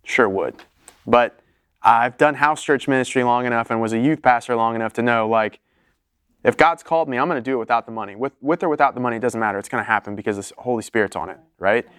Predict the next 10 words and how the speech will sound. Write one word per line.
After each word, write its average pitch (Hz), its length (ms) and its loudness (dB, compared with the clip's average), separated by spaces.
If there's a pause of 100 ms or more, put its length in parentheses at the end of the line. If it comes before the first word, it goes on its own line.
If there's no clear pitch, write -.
(320)
So 120 180 4
with 147 240 0
or 170 80 0
without 135 300 2
it, 101 60 -6
we're 117 100 -2
gonna 117 160 -2
do 127 220 2
it. - 180 -6
But, 147 320 2